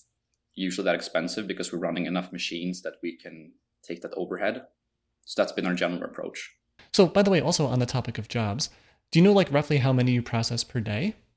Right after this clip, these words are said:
Speaker 1: I think we process on the scraper something like five hundred thousand jobs per day.
Speaker 2: Wow, that is a lot. Is that just continuously, like, whatever? It's not like,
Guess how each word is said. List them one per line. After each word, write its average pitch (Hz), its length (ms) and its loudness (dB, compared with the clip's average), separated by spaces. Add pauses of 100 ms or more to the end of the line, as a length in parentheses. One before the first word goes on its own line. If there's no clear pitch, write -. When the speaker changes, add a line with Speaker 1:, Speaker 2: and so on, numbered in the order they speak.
(300)
Speaker 1:
I 113 100 0
think - 420 -2
we 113 240 4
process 107 600 -2
on 98 140 -4
the 90 60 -6
scraper 95 1000 -2 (340)
something 101 720 -6
like 92 280 2
five 104 360 2
hundred 104 340 -8
thousand 107 360 0
jobs 107 260 -4
per - 100 -20
day. 117 200 -6 (600)
Speaker 2:
Wow, 101 240 -4 (100)
that 123 120 0
is 139 80 0
a - 60 -2
lot. - 320 -4 (680)
Is 151 120 4
that 151 100 6
just 147 180 0
continuously, 120 720 2
like, 113 180 2
whatever? 127 380 4
It's 120 180 2
not 127 260 4
like, 120 220 0